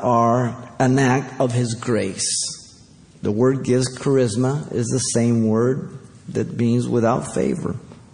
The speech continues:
undeservedness. We get the root word for the word grace. Therefore, no man can boast or exalt themselves over what God gives or does in a person's life. It's all of grace.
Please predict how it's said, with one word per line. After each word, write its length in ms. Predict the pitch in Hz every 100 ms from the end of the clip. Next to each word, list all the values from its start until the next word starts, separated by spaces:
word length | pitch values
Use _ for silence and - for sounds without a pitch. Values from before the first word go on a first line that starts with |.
| - - -
undeservedness. 800 | 127 131 139 156 - 190 - 165 - - - - - - -
We 80 | 151
get 180 | 147
the 80 | 151
root 240 | 131 143 110
word 220 | 139 139
for 160 | 147
the 80 | 143
word 340 | 123 120 123 120
grace. 680 | 196 196 202 - - - - - - - - - - - -
Therefore, 380 | - 202 165 165
no 180 | 170 208
man 240 | 156 147
can 200 | 143 143
boast 320 | 127 165 160
or 100 | 143
exalt 300 | 123 156 170
themselves 440 | 147 127 127 131 120
over 220 | 131 131
what 240 | 120 120
God 340 | 110 110 117 107
gives 300 | 110 113 123
or 80 |
does 320 | 113 101 107 113
in 80 |
a 60 | 113
person's 420 | 107 104 107 113
life. 300 | 156 - -
It's 160 | 101 -
all 160 | 87 110
of 140 | 120
grace. 280 | - -